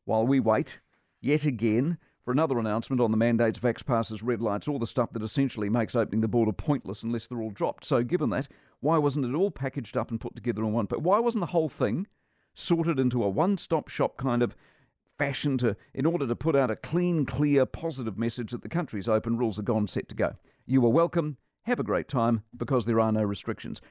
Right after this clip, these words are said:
Unless there are to be restrictions, of course. And if there are to be restrictions, then basically we're stuffed. Because no tourist is coming here to be repressed with dumb rules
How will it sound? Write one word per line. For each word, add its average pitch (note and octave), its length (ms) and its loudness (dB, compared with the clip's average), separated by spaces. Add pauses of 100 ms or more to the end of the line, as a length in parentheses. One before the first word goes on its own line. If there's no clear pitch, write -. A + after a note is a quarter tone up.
Unless E3+ 400 2
there F3+ 180 0
are F3+ 120 4
to F#3 100 -4
be A#3+ 140 -4
restrictions, B2 520 -6
of F#2+ 100 -8
course. G#2 200 0
And C#3 80 4
if D3 100 2
there D3 160 2
are G#3+ 140 2
to G3 60 -6
be A#2+ 120 0
restrictions, G#2+ 600 -4 (340)
then C#3+ 140 2
basically C3+ 400 0
we're G#2+ 100 -4
stuffed. - 360 -8 (320)
Because C3+ 240 -2
no E3+ 160 0
tourist C#3+ 380 -6
is A#2 100 -10
coming A2 260 0
here G#2+ 140 0
to A#2 80 0
be A#2 140 0
repressed B2+ 480 -2
with A2 180 -4
dumb D3+ 260 0
rules G#2+ 300 -6